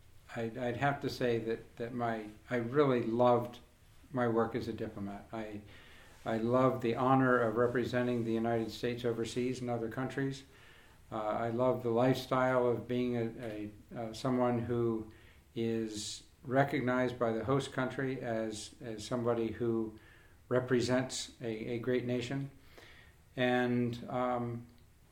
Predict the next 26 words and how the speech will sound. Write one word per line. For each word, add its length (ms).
at 180
the 80
same 300
time 280
I 100
was 120
a 60
diplomat, 480
I 60
was 140
birding 360
all 160
the 80
time. 380
So 500
when 180
I 180
retired 920
in 240
September 520
of 100
two 140
thousand 340
sixteen, 640
it 80
was 240